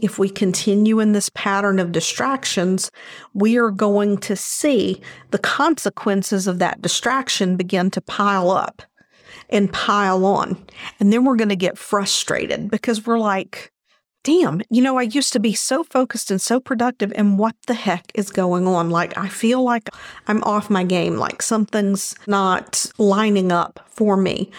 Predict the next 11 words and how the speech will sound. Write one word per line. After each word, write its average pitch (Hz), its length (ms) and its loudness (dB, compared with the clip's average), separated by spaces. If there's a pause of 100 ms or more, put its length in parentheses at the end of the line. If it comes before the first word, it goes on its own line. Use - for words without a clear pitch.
(400)
right 185 300 -2
here." - 380 0 (320)
So 240 260 0
if 226 140 -4
you're 233 220 2 (160)
ever 285 500 0
reaching 226 580 2
a 214 60 2
point - 500 -2
that - 320 -4
you're 175 180 2